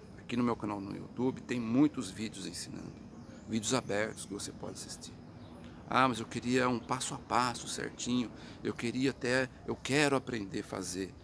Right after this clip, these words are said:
Eu quero aprender a fazer certinho, acompanhando o seu passo a passo." Então faça o curso. Tá muito fácil fazer o curso. Faça o curso, né, pra se auto-aplicar. Faça o curso também pra ter como profissão,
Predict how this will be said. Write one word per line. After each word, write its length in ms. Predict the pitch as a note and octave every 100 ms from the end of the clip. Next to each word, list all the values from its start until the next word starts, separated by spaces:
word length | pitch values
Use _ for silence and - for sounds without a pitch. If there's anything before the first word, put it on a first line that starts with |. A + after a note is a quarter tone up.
| - -
Eu 120 | G#2
quero 180 | - B2
aprender 280 | B2 A2+ A2+
a 20 |
fazer 500 | - G2 A#2 C3+ -
certinho, 840 | - A#2 - - C#3 C#3 C#3 B2 - -
acompanhando 400 | - A#2 - B2+
o 60 | -
seu 100 | -
passo 240 | - -
a 40 | -
passo." 340 | - - -
Então 120 | -
faça 300 | D3 C#3 -
o 40 | D3+
curso. 540 | - C3+ B2 - - - - - - - - - -
Tá 80 | B2
muito 460 | A#2+ C3 B2+ -
fácil 480 | - - G#2 F#2+ -
fazer 200 | - F#2+
o 60 | G2
curso. 460 | - F2 E2 - - - - - - -
Faça 280 | - D#3 -
o 20 |
curso, 480 | - C#3+ B2+ - - - - - - - - - -
né, 160 | A2+ -
pra 100 | G#2+
se 160 | - A#2+
auto-aplicar. 640 | A2 - - G#2 G2 F#2+ - - - -
Faça 300 | - D3+ -
o 20 |
curso 480 | C3+ C#3 D#3 C#3+ -
também 380 | - A2+ A#2+ B2
pra 160 | - A2
ter 160 | A2+
como 200 | - A#2
profissão, 680 | A2 - - - - A2 G#2+